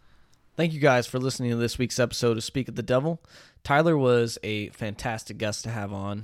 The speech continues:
Really talkative, really well-spoken, and just a good, down-to-earth guy. If you'd like to support him, you can check out Four Pillars Network, As Always Entertainment, and consider supporting the As Always Entertainment Patreon page.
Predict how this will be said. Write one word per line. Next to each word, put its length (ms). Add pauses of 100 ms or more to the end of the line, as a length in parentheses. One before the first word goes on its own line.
Really 240
talkative, 580
really 280
well-spoken, 580
and 100
just 220
a 40
good, 340
down-to-earth 560
guy. 340 (460)
If 140
you'd 80
like 140
to 80
support 320
him, 140
you 60
can 120
check 160
out 140
Four 160
Pillars 300
Network, 460 (100)
As 240
Always 200
Entertainment, 460 (380)
and 140
consider 280
supporting 380
the 80
As 200
Always 220
Entertainment 520
Patreon 520
page. 400